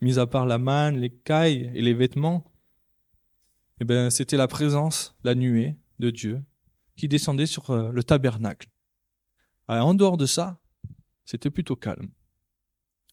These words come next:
Pendant quarante ans. Ils ont loupé la bénédiction. Deux seules personnes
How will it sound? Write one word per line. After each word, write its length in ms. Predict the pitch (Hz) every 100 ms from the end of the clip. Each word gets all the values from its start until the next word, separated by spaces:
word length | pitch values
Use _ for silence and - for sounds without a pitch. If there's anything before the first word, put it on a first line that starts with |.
| _ _ _ _
Pendant 240 | 127 123
quarante 440 | 123 139 127 110 -
ans. 80 | - _ _ _ _ _ _ _ _ _ _ _ _ _ _ _ _ - _
Ils 180 | 147 160
ont 60 | 202
loupé 560 | 190 180 180 180 - -
la 180 | 143 143
bénédiction. 1120 | 135 139 139 135 - 127 131 - - 101 - _ _ _ _ _ -
Deux 180 | 123 185
seules 220 | 220 233
personnes 640 | - 196 - 208 226 131